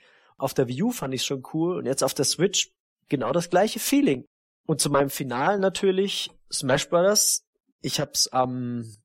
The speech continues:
Dienstag geholt, also vier Tage später. Ich hab's gespielt, äh, kam nachts nach Hause, so um dreiundzwanzig Uhr vom Volleyballtraining, hab gedacht, ich spiel eine Runde. Und da hab ich das so gespielt und gedacht, boah, da ploppen ja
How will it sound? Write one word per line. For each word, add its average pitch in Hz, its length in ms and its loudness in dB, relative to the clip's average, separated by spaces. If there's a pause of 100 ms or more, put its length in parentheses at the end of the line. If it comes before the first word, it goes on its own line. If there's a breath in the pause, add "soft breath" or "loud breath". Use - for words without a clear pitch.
(480)
Dienstag 165 600 0
geholt, 208 400 -2
also 113 160 -4
vier 143 240 0
Tage 123 240 0
später. 180 480 0 (240)
Ich 139 140 0
hab's - 180 -2
gespielt, 165 580 0
äh, - 180 -6
kam 120 260 0
nachts - 480 -2 (100)
nach 120 240 -10
Hause, 165 420 4
so 131 180 2
um 107 180 -4 (300)
dreiundzwanzig 123 600 -2
Uhr 190 340 2
vom 120 400 -4 (260)
Volleyballtraining, 170 800 0
hab 151 120 -4
gedacht, 127 300 -2
ich 190 140 -2
spiel 135 220 2
eine 123 120 4
Runde. 104 480 0 (220 loud breath)
Und 107 120 -10
da 117 60 -4
hab 143 80 -4
ich 147 60 -6
das - 140 0
so 139 120 0
gespielt 190 680 2
und 123 220 0 (300 loud breath)
gedacht, 131 220 0 (340)
boah, 160 240 2
da 135 100 -8
ploppen 160 340 -2
ja 131 260 2